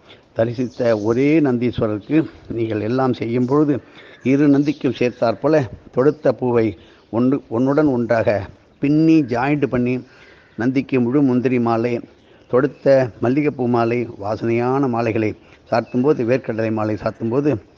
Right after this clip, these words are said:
ஒத்துமை, ஒத்துமை, ஒத்துமை, சந்தோஷம், சந்தோஷம், சந்தோஷம்.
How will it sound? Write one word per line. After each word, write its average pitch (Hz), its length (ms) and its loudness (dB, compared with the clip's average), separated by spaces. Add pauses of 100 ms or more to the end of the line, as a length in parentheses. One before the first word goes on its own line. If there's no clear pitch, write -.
(340)
ஒத்துமை, 120 500 0
ஒத்துமை, 110 460 -4
ஒத்துமை, 120 440 -4
சந்தோஷம், 123 520 -4
சந்தோஷம், 120 460 -4
சந்தோஷம். 117 440 -2